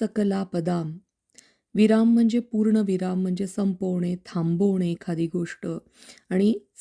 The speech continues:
सकलापदाम म्हणजे सकल अपदाम, म्हणजेच सगळ्या प्रकारची संकटं. तर सगळ्या प्रकारच्या संकटांना जो थांबवतो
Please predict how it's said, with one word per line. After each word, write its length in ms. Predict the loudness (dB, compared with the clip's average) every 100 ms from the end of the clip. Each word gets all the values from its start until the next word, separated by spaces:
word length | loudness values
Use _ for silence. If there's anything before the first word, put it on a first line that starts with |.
| -2
सकलापदाम 1040 | -2 0 0 2 0 -2 -4 -4 -2 0
म्हणजे 300 | 0 -2 -4
सकल 540 | -4 -6 -4 0 0 0 -4 _ -8
अपदाम, 720 | -6 -4 -4 -2 -2 -2 -6 -12 _ _ _ -4
म्हणजेच 280 | 0 2 0 -2 -6
सगळ्या 300 | -2 0 0
प्रकारची 580 | -2 -4 -4 -6 -4
संकटं. 640 | -6 -4 -6 -4 -6 -4 -8
तर 120 | -6
सगळ्या 500 | -6 -2 0 2 0
प्रकारच्या 600 | -2 -4 -2 -4 -2 -6
संकटांना 800 | -4 -4 -4 -4 -6 -4 -2 -4
जो 200 | -4 -6
थांबवतो 960 | -6 -4 -2 0 0 -2 -4 -4 -4